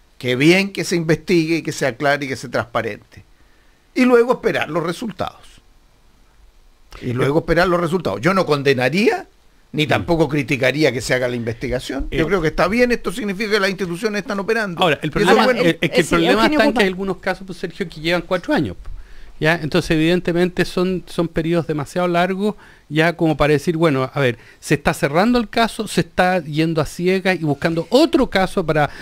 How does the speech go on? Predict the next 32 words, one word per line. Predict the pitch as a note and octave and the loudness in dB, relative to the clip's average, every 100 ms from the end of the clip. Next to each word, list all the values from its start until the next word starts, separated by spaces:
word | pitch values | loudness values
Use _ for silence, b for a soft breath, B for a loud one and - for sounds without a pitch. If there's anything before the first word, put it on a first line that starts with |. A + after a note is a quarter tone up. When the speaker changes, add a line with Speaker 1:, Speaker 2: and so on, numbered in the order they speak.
| B | B
Speaker 2:
para | D3 C#3+ | 2 4
mantener | C#3+ D3 C#3+ D3+ E3+ G#3+ | 2 0 -2 0 4 4
en | G#3+ | 4
vigencia | F3+ - G3 G3 - G3 | 0 0 0 0 0 0
el | E3 C#3+ | 2 0
caso | E3+ A#3+ | 0 0
Speaker 3:
Ujú. | E3+ | -2
Speaker 2:
anterior. | - C#3+ E3+ G#3+ A#3+ - b b _ | -2 -2 0 0 -2 -10 b b _
Eh, | D#3 D3+ | 0 0
¿hay | D#3 G#3 | 2 2
un, | D4 C4+ A3 | 4 2 2
hay | F3 | 0
una | G3+ F#3+ | 2 2
búsqueda | F3+ G3+ - - F3 E3 D#3 B B | 4 4 2 0 2 2 -2 B B
directa | C#3 B2 A#2 E3 G3+ G3+ - A3 G3 | -6 -2 2 4 2 -4 2 2 2
de, | D#3+ C#3+ | 0 -2
de, | C#3 C3 | -2 -6
o | - - | -2 0
concentración | C3+ - C3 C3 F3+ E3+ | -2 -2 -4 -2 0 2
en | E3 | 2
un | |
caso, | - G3+ B3 C4 B3+ | 0 -4 -2 -4 0
o | F#3 | 0
se | - F3 | 2 2
abren | F3+ A3 A#3 A#3 A3+ A3 | 4 6 6 4 2 0
todas | - G#3+ G#3+ | 2 4 6
las | G3+ F3 | 4 2
aristas, | F3 F#3+ - F#3+ | 0 -2 0 -4
esta | - D3+ | -2 -4
lógica | D#3+ F3 E3+ E3 | -4 -6 -4 -2
de | D#3 | -2
aristas, | F3 - G3+ | -4 -2 -4